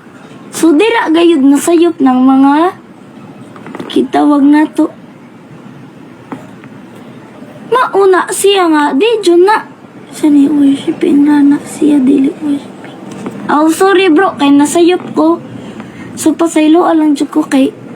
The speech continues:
kitantaw maka, kuan man dyan ta. Ingon nan siya nga,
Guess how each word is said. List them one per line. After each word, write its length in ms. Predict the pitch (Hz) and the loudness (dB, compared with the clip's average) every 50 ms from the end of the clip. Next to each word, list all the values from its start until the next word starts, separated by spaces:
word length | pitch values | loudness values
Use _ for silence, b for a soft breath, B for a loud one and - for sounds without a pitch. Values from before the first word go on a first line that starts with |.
| - - - - - - - - - - - - - - - | -18 -18 -20 -18 -18 -18 -18 -18 -20 -20 -20 -20 -10 -6 -6
kitantaw 640 | 285 - - 311 294 294 294 - - 320 320 320 | -4 -2 0 0 2 2 0 0 0 0 2 2
maka, 560 | 311 294 277 269 269 - 269 262 247 254 285 349 - | 4 4 2 2 0 -2 -4 -2 -2 -2 -4 -6 -4
kuan 240 | 302 - 302 269 262 | -4 0 2 2 2
man 160 | 262 254 233 | 2 0 -2
dyan 160 | - 262 - - - | -4 -8 -10 -8 -6
ta. 160 | - 240 - - - - - - - - - - - - - - - - - - - - - - - - B B B B B B B B B | -6 -6 -6 -10 -18 -20 -20 -20 -20 -20 -20 -20 -16 -16 -16 -16 -16 -18 -20 -20 -20 -20 -18 -18 -16 -18 B B B B B B B B B
Ingon 320 | - 415 453 480 480 453 403 | -2 -2 0 0 2 2 2
nan 240 | 359 330 311 311 320 - | 2 2 4 2 2 2
siya 320 | - 370 370 359 339 320 | 2 2 2 2 2 2
nga, 160 | 302 285 285 | 2 2 2